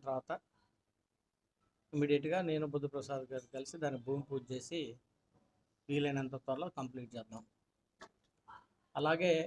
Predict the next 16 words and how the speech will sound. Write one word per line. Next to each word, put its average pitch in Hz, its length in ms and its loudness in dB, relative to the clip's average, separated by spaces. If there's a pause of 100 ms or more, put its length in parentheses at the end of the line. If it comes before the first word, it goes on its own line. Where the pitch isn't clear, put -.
(160)
ఎదురుమండి 185 560 8
నుంచి 170 200 4 (100)
నాచుగుంటకి 151 760 2 (1500)
ఆ 135 120 6
ఫారెస్ట్ 175 400 6 (120)
ప్రాబ్లం 147 340 6 (100)
తోటి 147 220 4
ఆ - 100 6
రోడ్డు 139 280 2
ఒకటి - 220 -8 (1400)
ఇష్యూ 180 200 2 (500)
పెండింగ్‌లో 156 380 6 (100)
ఉంది. 120 180 -6 (1500)
ఇప్పుడు 147 200 2 (220)
ఫారెస్ట్ 175 440 4 (140)
మినిస్టర్, 160 420 2